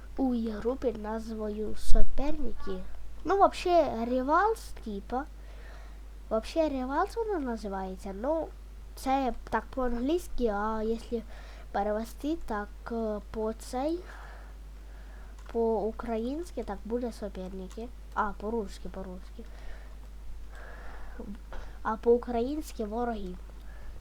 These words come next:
Чувак два на два схоче. На PlayStation гуляє. Він на PlayStation.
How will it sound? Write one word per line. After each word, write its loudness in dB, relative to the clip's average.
Чувак -2
два -4
на -4
два -2
схоче. -8
На 2
PlayStation -2
гуляє. -6
Він 0
на 0
PlayStation. -6